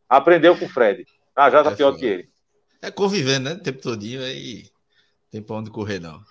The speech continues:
Speaker 1: Ah, rapaz, deixa eu dizer um negócio pra vocês. Aí, depois do jogo lá, não sei o quê, aí o caba disse assim, ó, tu é lá do podcast? Eu disse, sou. É, mas gosto muito não. O caba disse, porra, bicho, por quê, porra? Disse, não, nada contra o trabalho de vocês não, mas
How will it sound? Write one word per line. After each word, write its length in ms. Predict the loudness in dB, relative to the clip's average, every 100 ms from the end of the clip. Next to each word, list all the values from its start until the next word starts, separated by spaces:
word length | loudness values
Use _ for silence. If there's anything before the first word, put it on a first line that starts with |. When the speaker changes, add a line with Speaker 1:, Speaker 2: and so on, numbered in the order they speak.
| _ _ 4
Speaker 1:
Ah, 280 | 8 8
rapaz, 320 | 8 6 6 6
deixa 200 | 6 4
eu 60 |
dizer 140 | 6 6
um 60 |
negócio 320 | 8 8 6
pra 80 | 4
vocês. 520 | 2 0 -2 -2 -4 _ _ _ _
Aí, 320 | 4 4 6 4
depois 300 | 4 6 6
do 80 | 6
jogo 260 | 6 6
lá, 280 | 8 8 6
não 60 | 4
sei 160 | -2 -4
o 40 |
quê, 400 | 2 4 6 4 0
aí 480 | -4 -8 -10 -14 -16
o 60 | _
caba 240 | -2 -2
disse 160 | -2 -8
assim, 200 | -4 0
ó, 480 | 2 4 4 4 2 _
tu 80 | -2
é 40 |
lá 200 | 0 0
do 80 | -2
podcast? 680 | -4 -4 -4 -2 2 2 0
Eu 60 | -8
disse, 160 | -10
sou. 560 | 2 8 10 8 4 -2 _ _ _ _ _ -6
É, 220 | -4 -4
mas 380 | -6 -8 -10 -12 _ _ _ _ _ _ _ _ _
gosto 260 | 2 4 2
muito 200 | 2 4
não. 220 | 2 2
O 80 | 2
caba 240 | 2 2
disse, 160 | 2 -2
porra, 300 | 2 4 4
bicho, 240 | 0 -6 -4
por 160 | -4
quê, 160 | 0 0
porra? 280 | 0 -6 -6 _ _ _ _
Disse, 100 | _
não, 280 | 2 4 4
nada 220 | 4 2
contra 240 | 4 2 2
o 40 |
trabalho 300 | 2 4 2
de 60 | 2
vocês 380 | 0 2 -2 0
não, 200 | -2 0
mas 280 | 2 0